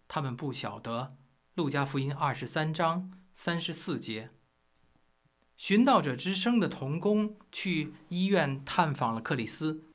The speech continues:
并承担了所有的医疗费用。他能活下来，真是一个奇迹。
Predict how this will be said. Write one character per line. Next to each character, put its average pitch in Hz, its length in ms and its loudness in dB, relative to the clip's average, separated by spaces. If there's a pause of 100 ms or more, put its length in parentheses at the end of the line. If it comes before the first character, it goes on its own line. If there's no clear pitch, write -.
(320)
并 165 220 2
承 156 240 0
担 190 160 6
了 185 100 4
所 165 240 2
有 156 100 2
的 120 100 -4
医 147 140 -2
疗 143 200 0
费 151 220 -2
用。 107 260 -6 (240)
他 - 100 0
能 208 180 6
活 156 240 2
下 175 140 4
来， 123 280 -2 (260)
真 226 260 6
是 151 240 0
一 123 100 -6
个 139 120 -4
奇 117 240 -6
迹。 - 320 -6